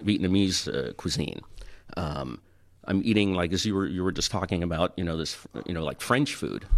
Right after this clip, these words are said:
Um, we've seen Dovecote Brasserie and Urban forty. You know, so we're seeing such, you know, such diversity, and it's not a one-dimensional diversity either. Like, you know, when people talk about Miami being very cosmopolitan and, and, and diverse, but,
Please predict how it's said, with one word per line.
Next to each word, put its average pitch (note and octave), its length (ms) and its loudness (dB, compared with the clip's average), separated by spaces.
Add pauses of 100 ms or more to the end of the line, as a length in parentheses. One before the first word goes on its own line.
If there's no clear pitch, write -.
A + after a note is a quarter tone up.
(120)
Um, D2 320 -4 (100)
we've F#2 180 0
seen F2 440 0
Dovecote F2+ 480 0
Brasserie F#2 560 0
and E2 80 -2
Urban E2+ 380 0
forty. F#2+ 360 0
You F#2 120 -4 (480)
know, B2+ 120 4
so C3+ 200 0
we're D3+ 140 0
seeing F#3 300 2
such, - 500 0 (420)
you A2+ 80 -2
know, G2 280 2 (100)
such - 600 -2
diversity, F#2 840 2 (420)
and B2 140 4
it's - 140 2
not E3 200 2
a B2 40 6
one-dimensional B2 1000 4
diversity C#3+ 560 2 (100)
either. C#3+ 220 4
Like, A2+ 140 2
you C3 60 2
know, A#2+ 80 2
when A2 160 0
people G#2+ 240 -2
talk A2 220 0
about A2 160 0
Miami F#2+ 400 0
being F2+ 220 -2
very F#2+ 220 2
cosmopolitan F2 1000 -2
and, - 260 -6
and, D#2+ 200 -6
and F2 180 -4
diverse, F2+ 460 2
but, F2 200 0